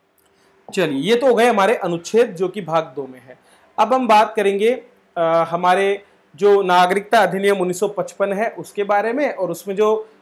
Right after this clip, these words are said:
बदलाव किए गए, उनके बारे में। तो आपको बताना है कि अगर आपको देश का नागरिक बनना है, ठीक है, क्योंकि नागरिकता अधिनियम वर्तमान में कैसे नागरिकता मिल सकती है, उस पर बात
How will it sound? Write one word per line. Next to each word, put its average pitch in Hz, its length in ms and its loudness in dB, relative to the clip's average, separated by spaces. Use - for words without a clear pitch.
बदलाव 196 360 2
किए 190 240 -6
गए, 170 100 -6
उनके 147 260 -10
बारे 127 240 -16
में। 135 140 -20
तो 226 60 2
आपको 262 220 2
बताना 220 380 2
है 220 440 0
कि 294 320 -4
अगर 214 220 2
आपको 254 360 2
देश 208 260 -6
का 233 120 -2
नागरिक 185 420 -2
बनना 147 320 -10
है, 147 340 -6
ठीक 190 120 -10
है, 202 100 0
क्योंकि 208 500 -6
नागरिकता 180 480 -2
अधिनियम 220 380 -2
वर्तमान 190 500 -2
में 247 220 -6
कैसे 220 260 0
नागरिकता 202 460 -4
मिल 208 140 -6
सकती 190 280 -14
है, 220 40 -6
उस - 80 -8
पर 202 120 -6
बात 147 240 -8